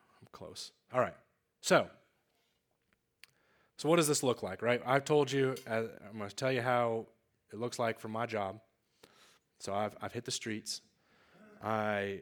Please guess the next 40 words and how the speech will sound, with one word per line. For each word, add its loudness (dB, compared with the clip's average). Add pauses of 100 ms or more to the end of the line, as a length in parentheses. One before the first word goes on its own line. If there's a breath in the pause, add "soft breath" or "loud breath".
never -2
talk -2
about -2
Jesus -6
right -2
off -6
the -18
bat. -4 (380)
It -10
is -8
very -2
much -8
a -14
second -6
and -10
third -4
visit. -6 (920 loud breath)
So -8
again, -2
that 2
is -4
the -6
Holy -4
Spirit -4
putting -6
that -4
on -6
my -6
heart. -4 (540 soft breath)
So -4
this 0
is -2
all 4
for -4
work, -2
right? -2 (340 soft breath)
And -12
I -4
told 0
you, 0